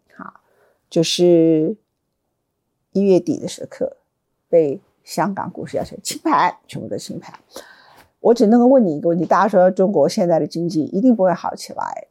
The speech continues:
然后它现在是一个非常痛苦的停滞期，而且是阵痛期，比停滞还要阵痛，可能这个时间要三年到五年，这是一个说法。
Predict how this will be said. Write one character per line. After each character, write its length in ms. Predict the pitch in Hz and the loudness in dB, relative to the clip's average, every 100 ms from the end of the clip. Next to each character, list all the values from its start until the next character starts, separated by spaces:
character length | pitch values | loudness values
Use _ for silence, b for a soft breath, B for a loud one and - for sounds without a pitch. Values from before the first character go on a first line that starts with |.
| _ | _
然 100 | 165 | -14
后 80 | 175 | -6
它 120 | 185 | -6
现 160 | 190 185 | -2 -2
在 100 | 185 | -2
是 160 | - | -4
一 80 | 165 | -6
个 60 | 156 | -4
非 100 | 175 | -4
常 220 | 147 175 | -6 -10
痛 320 | - 214 170 | -6 -4 -4
苦 220 | - - | -8 -14
的 80 | 57 | -14
停 240 | - - 180 | -14 -16 -8
滞 200 | 208 175 | -4 -4
期， 360 | - - 82 - | -4 -10 -12 -6
而 100 | 185 | -6
且 140 | - | -6
是 120 | - 165 | -10 -4
阵 300 | - 214 - | 0 0 0
痛 180 | 151 | -2
期， 200 | 156 - | -2 -10
比 100 | 110 | -10
停 240 | - - 170 | -10 -6 -2
滞 120 | 185 | 0
还 160 | 127 135 | 0 -2
要 100 | - | -2
阵 240 | 160 - | -6 -8
痛， 220 | - - _ _ _ _ _ _ _ _ _ | -10 -12 _ _ _ _ _ _ _ _ _
可 180 | - 185 | -4 0
能 140 | 175 | 2
这 100 | 214 | 4
个 100 | 269 | 2
时 200 | 226 170 | 2 -2
间 360 | 180 180 170 226 _ _ _ - | 0 2 0 -4 _ _ _ -10
要 80 | 175 | -8
三 260 | - 165 | -4 -6
年 280 | 208 - - _ _ - | -6 -14 -20 _ _ -6
到 180 | 143 - | -6 -6
五 80 | 80 | -16
年， 160 | - - _ | -18 -20 _
这 100 | 185 | -8
是 80 | 180 | -6
一 120 | 180 | -4
个 80 | 170 | -4
说 200 | - 160 | -4 -6
法。 160 | - | -6